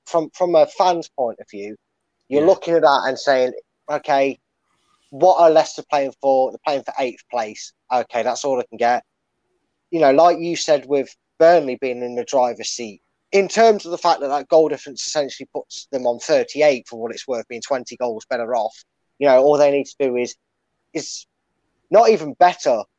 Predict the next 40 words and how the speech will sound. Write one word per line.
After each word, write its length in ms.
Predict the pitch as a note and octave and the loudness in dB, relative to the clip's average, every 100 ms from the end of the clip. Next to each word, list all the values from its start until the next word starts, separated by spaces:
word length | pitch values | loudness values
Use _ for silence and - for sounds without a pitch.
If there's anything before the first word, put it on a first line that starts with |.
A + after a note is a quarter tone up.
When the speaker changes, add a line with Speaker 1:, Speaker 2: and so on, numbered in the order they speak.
| _ | _
Speaker 1:
Leeds' 440 | B2 C#3+ C3+ C3 A#2 | -6 -4 -4 -10 -14
result, 260 | A#2 C3 | -10 -8
do 120 | A2 D#3 | -4 -2
they? 100 | B2+ | -2
'Cause 120 | - | -2
they 120 | E3 | -2
could 140 | D3+ D3 | -2 -4
lose 300 | D3+ C3+ - | -2 -2 -4
three 260 | D3 C#3+ | 0 0
nil 240 | C3+ C3+ A#2 | 2 0 0
if 160 | - | -4
Leeds 300 | C3+ C#3+ C3 | -4 -4 -4
Speaker 2:
Yeah. 60 | C3 | -2
Speaker 1:
lose. 440 | C#3+ B2 G#2+ B2 | -2 -4 -8 -14
It, 80 | B2 D#3 | -10 -8
Speaker 2:
I, 60 | |
Speaker 1:
it 80 | D#3+ | -4
doesn't 260 | D#3+ - C#3+ | 0 0 2
Speaker 2:
I, 100 | F3+ | 0
Speaker 1:
matter. 720 | A2 B2 - - - F3 F3 _ | 0 -6 -8 -14 -18 -16 -16 _
Speaker 2:
<laughs> 80 | - | -4
oh, 220 | - - C#3 | -4 -6 -12
I'm 80 | D#3 | -2
gonna 160 | A#3+ B3+ | 0 0
move 260 | B3 A#3 | 0 0
on. 240 | A3 F#3 F3 | 0 -2 0
I 60 | |
got 240 | F#3 A#3+ A#3+ | 2 2 2
what 140 | A#3+ | -2
you 100 | A3 | -4
meant 220 | G#3 F3+ | -2 -2
about 220 | D#3+ D#3+ B2+ | 2 4 4
Speaker 1:
Yeah. 40 | |
Speaker 2:
five 220 | F3+ F3+ | 2 -2
minutes 300 | F3 F3+ - | -2 -4 -6
ago, 260 | D3+ C3+ B2+ | -6 -6 -6
Brad. 340 | A#2+ B2 A2+ - _ - - | -8 -8 -8 -12 _ -16 2
Speaker 1:
Yeah, 180 | F3 D#3+ | 6 6
Speaker 2:
<laughs> 0 | |
Speaker 1:
sorry, 320 | A#3+ F#3 D3+ | 6 4 4